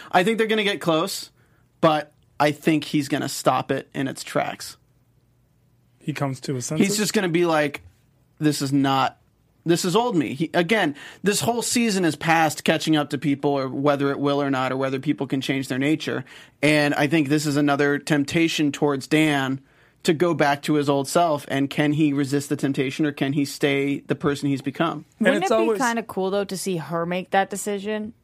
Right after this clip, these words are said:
Speaker 3: If we see Maze grow a little bit and say, "Dan,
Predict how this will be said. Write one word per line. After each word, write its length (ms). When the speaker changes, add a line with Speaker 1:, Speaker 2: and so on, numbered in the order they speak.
Speaker 3:
If 140
we 80
see 220
Maze 540
grow 280
a 60
little 160
bit 160
and 120
say, 180
"Dan, 600